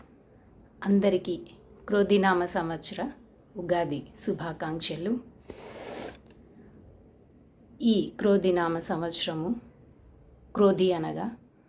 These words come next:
కోపము అనే అర్థం వస్తుంది మాస్టర్స్. మరి ఈ సంవత్సరంలో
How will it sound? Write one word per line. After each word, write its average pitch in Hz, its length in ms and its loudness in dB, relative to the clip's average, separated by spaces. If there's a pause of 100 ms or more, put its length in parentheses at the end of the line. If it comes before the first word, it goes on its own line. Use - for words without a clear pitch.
(460)
కోపము 196 500 6
అనే 165 300 -2 (140)
అర్థం 175 320 -6
వస్తుంది 156 460 -8
మాస్టర్స్. 156 540 -8 (600)
మరి 190 320 0 (140)
ఈ 240 120 4
సంవత్సరంలో 170 840 0